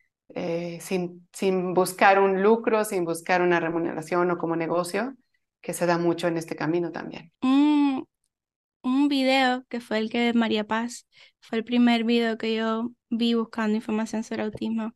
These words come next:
Speaker 2: que decía, "¿Cómo se recuperó mi hijo del autismo?", ¿no? Pero no sabía nada del autismo, nada, nada. <laughs> Y, em, uno siempre quiere como tratar de, de que estén bien, ¿no?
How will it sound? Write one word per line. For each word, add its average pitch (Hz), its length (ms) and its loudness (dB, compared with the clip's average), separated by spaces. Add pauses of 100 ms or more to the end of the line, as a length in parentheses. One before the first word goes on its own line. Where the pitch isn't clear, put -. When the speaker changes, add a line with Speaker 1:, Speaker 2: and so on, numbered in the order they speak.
(380)
Speaker 2:
que 240 120 -6
decía, 233 220 -6
"¿Cómo 254 220 -2
se 277 140 -2
recuperó 240 480 0
mi 240 160 2
hijo 233 140 -2
del 226 100 -4
autismo?", 220 440 -4
¿no? 254 180 -4 (420)
Pero 247 120 0
no 247 120 2
sabía 254 320 4
nada 254 180 4
del 240 100 2
autismo, 233 680 -4 (240)
nada, 262 360 2
nada. 226 280 2
<laughs> 247 380 0 (460)
Y, 262 520 2
em, 240 340 0 (360)
uno 269 200 2
siempre 302 360 2
quiere 277 280 2
como 240 500 0 (260)
tratar 247 420 -2
de, 240 440 -2 (360)
de 226 120 -6
que 226 80 -8
estén 226 280 -4
bien, 233 320 0
¿no? 247 240 -4